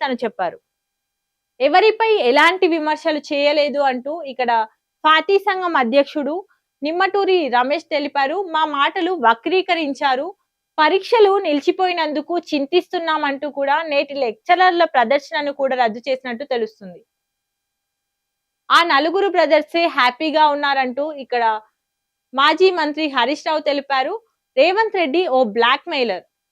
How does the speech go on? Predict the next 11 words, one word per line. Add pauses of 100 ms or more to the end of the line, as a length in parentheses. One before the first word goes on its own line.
(180)
జూబ్లీస్
బైపోల్, (340)
నాలుగు
కోట్ల
తెలంగాణ
ప్రజల
భవిష్యత్తు"
అంటూ
కూడా
తను
తెలిపారు.